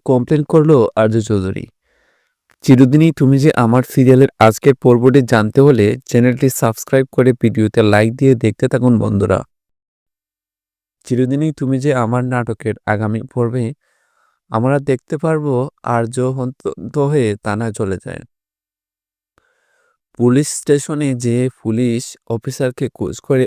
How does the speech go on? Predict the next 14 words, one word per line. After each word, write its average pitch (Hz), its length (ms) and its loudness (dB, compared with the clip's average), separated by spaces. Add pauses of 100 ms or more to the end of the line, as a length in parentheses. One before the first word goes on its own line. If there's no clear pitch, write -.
অফিসারের 120 540 -4
অফিসে 110 400 -8
যেয়ে 117 280 -4 (220)
দেখা 110 300 -8
করে। 92 300 -10 (1300)
পুলিশের 127 360 2
কাছে 143 300 -2
তখন 131 320 -4 (140)
কিঙ্কর 120 420 -6
বলতে 113 340 -2
থাকে, 127 320 -8 (320)
"আচ্ছা, 123 320 -6 (1000)
দাঁড়া, 104 300 0
দাঁড়া, 98 280 -8